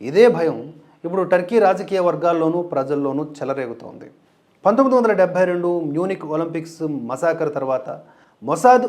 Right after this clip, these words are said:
ఉగ్రవాదులను ప్రపంచవ్యాప్తంగా వేటాడింది. రెండు వేల ఇరవై ఐదులో నెతన్యాహు అదే వ్యూహాన్ని మళ్ళీ అమలు చేస్తూ ఉన్నాడు. సరిహద్దులు దాటి దాడులు, స్టెల్త్ ఆపరేషన్స్, ఎలాంటి సంకోచం లేకుండా హత్యలు, మోమాటం లేకుండా చేస్తూ ఉన్నాడు.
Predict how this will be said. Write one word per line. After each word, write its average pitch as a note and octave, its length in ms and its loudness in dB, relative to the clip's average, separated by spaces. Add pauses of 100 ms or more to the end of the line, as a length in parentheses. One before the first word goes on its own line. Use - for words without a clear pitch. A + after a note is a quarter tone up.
(120)
ఉగ్రవాదులను G3 640 4
ప్రపంచవ్యాప్తంగా E3+ 960 -4
వేటాడింది. A#2 580 -8 (560)
రెండు G3 200 2
వేల A#3+ 140 8
ఇరవై G3+ 240 6
ఐదులో G#3 320 6
నెతన్యాహు G#3 840 -2
అదే E3+ 200 8
వ్యూహాన్ని F#3+ 680 0
మళ్ళీ F#3 540 -2
అమలు E3 220 0
చేస్తూ D3+ 340 -4
ఉన్నాడు. A2 300 -12 (540)
సరిహద్దులు A#3 520 6
దాటి A3 380 6
దాడులు, F3+ 560 2 (240)
స్టెల్త్ A#3+ 460 2
ఆపరేషన్స్, F#3 580 -2 (280)
ఎలాంటి A3+ 300 0
సంకోచం A3+ 500 0
లేకుండా G#3 500 0 (280)
హత్యలు, F3+ 440 -2 (280)
మోమాటం G#3 480 2
లేకుండా F#3+ 320 0
చేస్తూ D3 380 -6
ఉన్నాడు. A2+ 280 -14